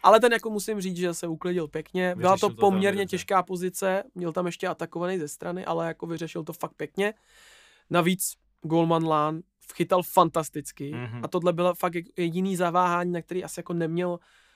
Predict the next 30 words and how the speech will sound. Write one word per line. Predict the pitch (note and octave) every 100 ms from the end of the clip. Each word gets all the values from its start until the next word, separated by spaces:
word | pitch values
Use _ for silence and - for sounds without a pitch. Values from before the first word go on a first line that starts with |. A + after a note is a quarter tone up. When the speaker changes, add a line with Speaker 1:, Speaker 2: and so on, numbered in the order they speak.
| _
Speaker 1:
šanci | - E3 F3
dosáhnout. | E3 C3+ E3 F3 G3 A#3 _ _ _ _ _ _ _ -
Eh, | E3 E3+ E3 - _ _ _ _ _ _ _ _ _ _ _ _ _ _
vrátím | F3+ G3 A#3
se | A3+
ještě | A#3 C#4
k |
sestavě. | - E3 - E3 D#3 G3 - _ _ _ _ _ _ _ _ _ _
Byl | E3 E3+
jsem | - G3
hodně | F#3+ F3 F#3
překvapený, | F3+ E3 F3 F3 E3+
že |
nastoupil | E3 - E3 E3
Bukayo | D3+ C#3+ D3+
Saka, | D3+ D3 E3 F#3 _ _ _ _ _ _ _
protože | E3 D#3+ - D#3+ D#3+ E3 E3 D#3+
v | D#3
minulých | D#3 D#3+ D#3+
dvou | D3+ D#3+
utkání | D3+ E3 D3+ D#3+
vždycky | D#3 D3 F#3+ - G#3
střídal | F#3 - E3 F3+ F3
kvůli | F3 E3+
nějakému | E3+ D#3+ F3 E3+
svalovému | - E3+ E3+ F3 E3
zranění | D#3 D#3+ E3+ E3
nebo | D#3+
nějakému | D3+ D3+ E3+
nakopnutí, | D#3+ D#3 - - F3 E3 F#3 F#3 F#3